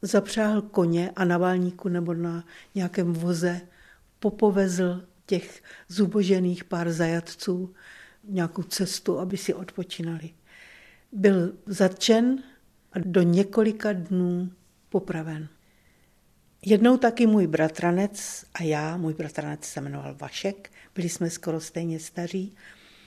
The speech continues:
jsme ve velkých papírových kufrech zase ty balíčky vezli na druhou stranu Boleslavě do Března. To bylo organizované mým strýčkem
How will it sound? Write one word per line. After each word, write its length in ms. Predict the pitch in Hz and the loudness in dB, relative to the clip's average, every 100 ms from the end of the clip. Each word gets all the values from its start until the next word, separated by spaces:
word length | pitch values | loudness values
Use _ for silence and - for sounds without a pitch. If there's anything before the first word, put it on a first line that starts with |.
| _ _ _ _ 180 | _ _ _ _ -4
jsme 720 | - - 220 202 220 214 208 | -2 -2 4 6 6 4 4
ve 140 | 185 | 6
velkých 500 | 196 220 220 226 220 | 6 4 2 -2 -2
papírových 1040 | - 190 185 208 202 196 185 170 - - - _ _ | 0 0 2 4 6 4 0 -6 -16 -18 -20 _ _
kufrech 760 | - 190 - 170 170 226 - - _ _ _ _ _ _ | -4 -4 -2 -2 -2 -6 -12 -20 _ _ _ _ _ _
zase 360 | 175 180 180 220 | 0 2 4 2
ty 160 | 214 | 2
balíčky 520 | 160 170 180 - - | 0 -2 -4 -4 -6
vezli 580 | 180 165 160 165 165 170 - - - | -4 -2 -2 0 0 0 -6 -20 -2
na 80 | 170 | 0
druhou 320 | 151 170 180 | 2 2 2
stranu 320 | 165 185 170 | 0 -2 -2
Boleslavě 540 | 156 165 160 165 160 160 | -4 -6 -6 -6 -4 -2
do 160 | 160 | 0
Března. 640 | 151 - 180 170 160 139 - _ _ _ - - - - - _ - | -2 -2 -2 -2 -4 -6 -10 _ _ _ -20 -20 -20 -20 -20 _ -4
To 120 | 175 | 0
bylo 240 | 190 196 | 2 0
organizované 1000 | 208 190 185 185 180 185 190 180 180 185 | 0 2 4 4 2 0 -2 -2 0 0
mým 280 | 180 180 180 | 0 0 0
strýčkem 1080 | 175 - - 185 180 - 208 208 208 214 | -4 -10 -4 -4 -4 0 2 4 2 0